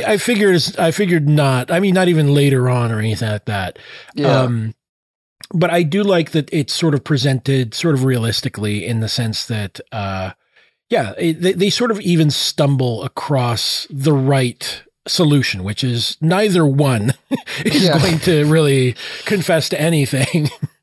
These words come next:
Speaker 2: Yeah. Well, Egwene
Speaker 1: Uh,
Speaker 2: kinda does. She, she distracts him by, like, doing some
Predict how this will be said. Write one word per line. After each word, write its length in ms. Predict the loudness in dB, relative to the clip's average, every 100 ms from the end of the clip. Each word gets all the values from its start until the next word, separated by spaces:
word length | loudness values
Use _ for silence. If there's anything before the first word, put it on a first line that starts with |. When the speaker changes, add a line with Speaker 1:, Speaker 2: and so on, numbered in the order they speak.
| -20 -20 -18 -10
Speaker 2:
Yeah. 440 | -4 -2 -2 -6 _ 0
Well, 240 | 2 2 2
Egwene 240 | 0 0
Speaker 1:
Uh, 40 | 0
Speaker 2:
kinda 260 | -2 -2
does. 340 | 0 0 -2 -2
She, 160 | -4
she 260 | -4 -4 -4
distracts 560 | -4 -2 0 0 -2 -6
him 200 | -4 -2
by, 140 | 0
like, 360 | 0 -2 -6 -12 -12 -10 -12 -4
doing 300 | 0 0 0
some 240 | -2 -4